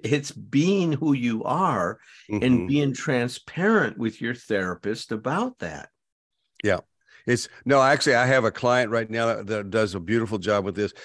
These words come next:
Speaker 2: She very often, she's just now in touch with, with a lot of trauma from her past that she has not dealt with. And, and, and she has a lot of shame and stuff she's dealing with. But one of the things that she does regularly, consistently, is she will acknowledge to me,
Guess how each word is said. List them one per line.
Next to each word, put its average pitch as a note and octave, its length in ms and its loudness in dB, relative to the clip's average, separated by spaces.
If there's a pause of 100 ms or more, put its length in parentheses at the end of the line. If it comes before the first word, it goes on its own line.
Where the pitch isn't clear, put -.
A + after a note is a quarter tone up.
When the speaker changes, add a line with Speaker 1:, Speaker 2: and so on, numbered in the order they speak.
(140)
Speaker 2:
She - 200 -2
very B2 420 4
often, A2 440 2
she's G#2 280 -8
just A#2 280 -2
now A#2 120 2
in G#2+ 260 -2
touch A2 300 0
with, G2+ 160 -2
with F#2+ 180 -4
a G2 60 -2
lot G#2+ 280 4
of G#2+ 120 -2
trauma G#2+ 360 0
from G#2 200 -4
her G2 120 -4
past G#2+ 420 -2
that G#2 100 -4
she G#2 160 -6
has G#2 200 -2
not A2 220 0
dealt G#2 200 2
with. G#2 220 0 (400)
And, G#2+ 380 0
and, G#2 240 -2 (340)
and G#2+ 200 -4
she A2 140 -4
has G#2+ 180 2
a G2+ 60 -2
lot G2+ 280 4
of F#2+ 220 -2
shame G#2+ 400 0
and F#2+ 120 -4
stuff A2 200 -4
she's G2+ 160 -6
dealing G#2+ 240 0
with. G#2+ 180 0 (300)
But - 120 0
one A#2+ 200 2
of C#3 100 4
the C3 100 2
things G#2+ 280 -2
that G#2 160 -4
she G#2+ 160 -4
does G#2+ 420 0
regularly, G2+ 720 0
consistently, G2+ 760 -2 (220)
is G#2 140 -4
she - 180 0
will A#2+ 200 2
acknowledge A2+ 520 0
to G#2+ 120 -4
me, G2+ 180 -4